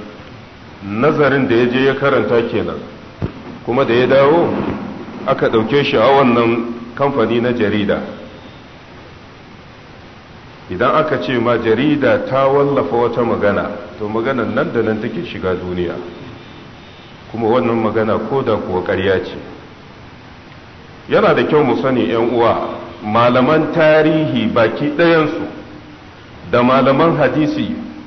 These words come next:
da malaman fiqhu, baki ɗayansu sun yi ittifaƙi a kan cewa shekarun na na Aisha a lokacin da manzon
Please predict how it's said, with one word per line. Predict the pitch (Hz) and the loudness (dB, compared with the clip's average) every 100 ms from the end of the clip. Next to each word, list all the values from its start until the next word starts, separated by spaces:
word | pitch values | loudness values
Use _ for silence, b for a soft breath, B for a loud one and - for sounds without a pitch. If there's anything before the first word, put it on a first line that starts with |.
| - - - - - 90 | -18 -18 -20 -20 -20 -4
da | 123 | 0
malaman | 123 131 127 135 156 151 - | 2 4 4 4 2 0 -2
fiqhu, | 170 185 - - - - - - - - - - - - - - - - - - - - - - - - - 85 | 0 0 -2 -8 -10 -12 -16 -20 -20 -20 -20 -20 -20 -20 -20 -20 -20 -20 -20 -20 -20 -20 -20 -20 -20 -20 -10 0
baki | 123 127 131 165 170 | 2 2 2 2 4
ɗayansu | 165 170 160 143 - | 6 6 4 -2 -4
sun | 139 139 | -4 -2
yi | 147 | 0
ittifaƙi | 175 170 - 139 139 151 151 151 131 123 123 | 2 2 0 -4 0 2 2 0 -4 -4 -2
a | 120 | -2
kan | - 151 123 | 0 -2 -2
cewa | 123 139 110 95 80 - - - - - - - - | -2 0 2 2 0 -4 -12 -16 -20 -20 -20 -20 -20
shekarun | - 135 127 123 127 127 151 180 | -10 -2 0 0 2 2 2 2
na | 170 143 | 2 2
na | 120 135 139 143 | 2 2 2 2
Aisha | 139 117 117 90 82 - - - - - - - - - - | 2 0 0 -2 -4 -10 -14 -18 -20 -20 -20 -20 -20 -20 -12
a | - 107 | -4 0
lokacin | 160 170 143 160 139 | 2 2 -2 0 0
da | |
manzon | 120 120 131 | 2 0 0